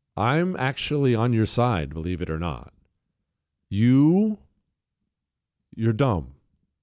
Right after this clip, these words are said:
Your mind is broken. Maybe drugs, maybe parents. I don't, I don't know what it was. But your mind has been shattered. And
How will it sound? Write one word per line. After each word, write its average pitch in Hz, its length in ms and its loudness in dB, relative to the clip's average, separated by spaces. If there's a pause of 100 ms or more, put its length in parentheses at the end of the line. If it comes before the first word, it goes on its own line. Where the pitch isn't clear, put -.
(880)
Your 104 180 -4
mind 120 420 2
is 98 120 -2
broken. 120 680 0 (560)
Maybe 110 260 0
drugs, 107 640 0
maybe 107 220 0
parents. 104 500 -4
I 107 80 0
don't, 104 140 -6
I 107 40 -2
don't 107 140 -2
know 104 140 2
what 98 140 2
it 101 80 -2
was. 95 400 0 (560)
But 120 100 0
your 117 120 2
mind 131 340 2
has 113 120 -2
been 101 140 -10
shattered. 95 640 -2 (1040)
And 95 540 -2